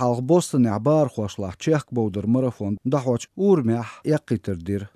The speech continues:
qostag leş. Şibä ger glaza veş. Oc zulmts düz kükbähkin şlox şiyalla polisi, şinveşi Cernāevgārlar te. Halxo işi lox dərjindir cər sürtüş. Noxçi çün kügül xoçun Kadyrov Ramzan administrasiyonu şen xetir dərjin zorpneh.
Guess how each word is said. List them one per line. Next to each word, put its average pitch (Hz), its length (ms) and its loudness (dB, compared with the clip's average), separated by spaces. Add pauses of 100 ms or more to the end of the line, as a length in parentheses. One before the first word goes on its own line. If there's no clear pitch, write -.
(160)
qostag 117 480 0
leş. 82 440 -10 (320)
Şibä 151 360 4
ger 120 220 2
glaza 107 420 -2
veş. 78 480 -16 (220)
Oc 180 140 4 (100)
zulmts 160 460 4
düz 113 400 0 (220)
kükbähkin 127 580 0
şlox 107 300 -8
şiyalla 104 380 -4
polisi, 104 600 -4
şinveşi 139 500 4
Cernāevgārlar 101 1120 0
te. 85 220 -12 (500)
Halxo 165 400 4
işi - 240 -4
lox 131 400 0 (220)
dərjindir 120 680 2
cər 107 260 -2
sürtüş. - 520 -4 (760)
Noxçi 190 300 4
çün 143 240 4
kügül 160 380 2
xoçun 113 300 0
Kadyrov 147 520 4
Ramzan 123 400 2
administrasiyonu 101 1000 -2
şen 160 260 2
xetir 135 360 0
dərjin 101 560 -2
zorpneh. 92 560 -8